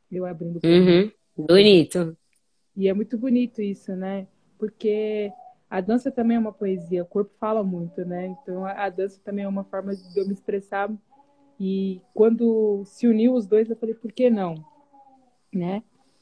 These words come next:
Speaker 1: E eu tenho muita, muita vontade de continuar alimentando Externar, continuar tendo essa página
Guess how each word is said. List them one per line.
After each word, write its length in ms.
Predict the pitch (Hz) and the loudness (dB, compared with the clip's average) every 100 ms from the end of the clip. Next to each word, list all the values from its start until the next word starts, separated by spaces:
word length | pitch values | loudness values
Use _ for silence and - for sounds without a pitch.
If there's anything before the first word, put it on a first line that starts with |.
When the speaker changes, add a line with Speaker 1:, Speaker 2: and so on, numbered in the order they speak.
| - | -4
Speaker 1:
E 140 | 180 | -2
eu 60 | 180 | 0
tenho 160 | 214 | 0
muita, 280 | 196 196 233 226 - | -2 -2 -2 -4 -6
muita 240 | 214 254 | -4 -2
vontade 340 | 277 285 254 | -2 2 2
de 80 | 254 | 2
continuar 420 | 311 330 - 330 330 | 0 -2 -2 -4 -2
alimentando 500 | 320 339 330 320 311 | -2 -4 -6 -6 -8
Externar, 560 | - 320 320 294 269 | -8 -10 -10 -8 -8
continuar 480 | 254 233 240 233 233 | -10 -14 -6 -4 -4
tendo 200 | 233 240 | -2 -2
essa 200 | 240 233 | -2 -6
página 500 | 233 226 214 208 208 | -8 -8 -6 -8 -10